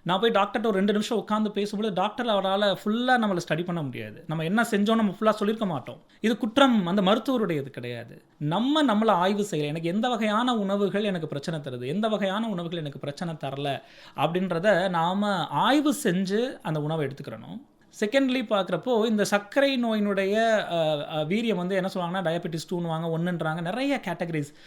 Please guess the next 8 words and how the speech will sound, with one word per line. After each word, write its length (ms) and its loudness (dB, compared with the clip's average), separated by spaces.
அந்த 200 0
டயபெட்டிஸில் 640 0
இருக்கு. 320 -4
அப்போ 200 2
இந்த, 160 4
அஹ், 280 4
டயபெட்டிக்ஸில் 520 0
உள்ளவங்க, 400 2